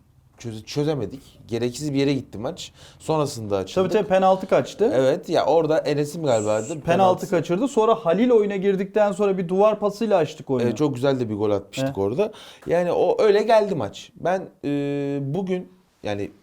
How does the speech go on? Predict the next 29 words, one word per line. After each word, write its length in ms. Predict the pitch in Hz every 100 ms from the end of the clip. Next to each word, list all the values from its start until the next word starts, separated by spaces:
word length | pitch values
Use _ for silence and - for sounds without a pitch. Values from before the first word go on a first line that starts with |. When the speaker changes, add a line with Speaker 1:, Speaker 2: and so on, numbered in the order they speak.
| -
Speaker 1:
Türkiye 360 | - 151 151 127
Cebeli 280 | 127 131 135
Tarık 320 | 139 117 104
buradaki 320 | 151 151 135
maçın 240 | 120 123 -
ilk 200 | 196 180
yarısının 260 | 143 180 -
iki 220 | 185 185
buçuk 180 | - -
alt 200 | 170 127
olacağını 360 | 104 95 85
düşünüyorum. 340 | 78 - 71 - _ _ _ _ - _ -
Ben 200 | 175 - -
ilk 220 | 196 185
yarıdan 420 | 160 139 160 151
biz 260 | 160 151 -
yine 200 | - 165
o 100 | -
kadar 280 | 143 147 147
fazla 260 | 147 135 135
maç 180 | 127 -
çözemeyeceğiz. 440 | 127 135 120 120
Yani 60 | 143
bir 40 |
sıfırla 580 | 147 143 131 127 127 117
belki 220 | 123 123
iki 160 | 143 147
sıfırla 360 | 143 131 120
gireriz. 380 | 107 117 220 -